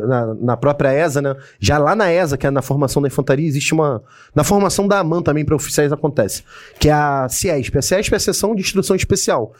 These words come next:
O que que acontece nesse tipo de acampamento? É um acampamento especial, né? O nome já diz, que vem o pessoal do Comandos,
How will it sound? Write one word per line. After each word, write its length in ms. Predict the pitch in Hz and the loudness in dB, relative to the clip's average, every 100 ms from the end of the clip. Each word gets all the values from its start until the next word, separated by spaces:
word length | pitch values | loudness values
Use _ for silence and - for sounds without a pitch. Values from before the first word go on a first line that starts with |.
| - - | -20 -8
O 20 | |
que 100 | - | -2
que 60 | 202 | 0
acontece 400 | 247 233 202 185 | 0 0 0 0
nesse 240 | 185 - | -2 -2
tipo 200 | 160 151 | -4 -2
de 100 | 143 | 0
acampamento? 580 | 160 175 156 160 107 - - - - | 2 2 2 2 0 -6 -18 -8 0
É 60 | |
um 80 | 160 | 2
acampamento 680 | 170 190 185 180 190 196 190 | 2 2 2 2 0 -2 -2
especial, 600 | - 175 165 175 143 240 | 0 0 0 0 0 0
né? 120 | 190 | 0
O 40 | |
nome 200 | 127 135 | -2 -2
já 120 | 123 | -2
diz, 380 | 123 131 208 - - - - - | 0 -2 -2 -6 -14 -20 -20 -2
que 140 | 196 | 2
vem 160 | 165 175 | 4 2
o 60 | |
pessoal 300 | 147 160 180 | 0 0 0
do 120 | 165 175 | 0 0
Comandos, 720 | 247 220 175 196 247 - | 0 2 2 0 -2 -4